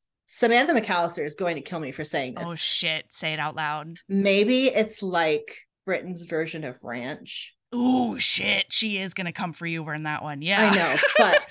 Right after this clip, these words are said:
Speaker 2: <laughs>
Speaker 1: like,
Speaker 2: But I
Speaker 1: that's
Speaker 2: like
Speaker 1: kinda
Speaker 2: it.
Speaker 1: what I feel like. It's maybe, like, this, like, mayonnaise-based, like,
Speaker 2: Mm-hmm.
Speaker 1: thing you would put on a
Speaker 2: I was thinking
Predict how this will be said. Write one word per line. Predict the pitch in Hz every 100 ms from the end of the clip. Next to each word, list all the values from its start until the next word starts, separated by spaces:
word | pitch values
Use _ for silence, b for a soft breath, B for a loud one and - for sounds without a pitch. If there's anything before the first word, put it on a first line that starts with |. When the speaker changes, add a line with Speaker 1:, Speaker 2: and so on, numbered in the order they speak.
| -
Speaker 2:
<laughs> | -
Speaker 1:
like, | 294
Speaker 2:
But | 285 330
I |
Speaker 1:
that's | 339
Speaker 2:
like | 294
Speaker 1:
kinda | 392 392
Speaker 2:
it. |
Speaker 1:
what | 349 330
I | 302 285 -
feel | 254 240
like. | 180 165
It's | 208 233
maybe, | 233 269
like, | 262 -
this, | 226 220
like, | 220
mayonnaise-based, | 208 208 202 208 196 196 185 185 180 175 - - - 185
like, | 165 165
Speaker 2:
Mm-hmm. | 214 202 202 208 - _ _ -
Speaker 1:
thing | 240 226
you | 233
would | 214 202
put | 226
on | 202 190 185 180 180
a | 175 _ _ _ _ _ _ _ _ _ 196
Speaker 2:
I | 226
was | 277 254
thinking | 233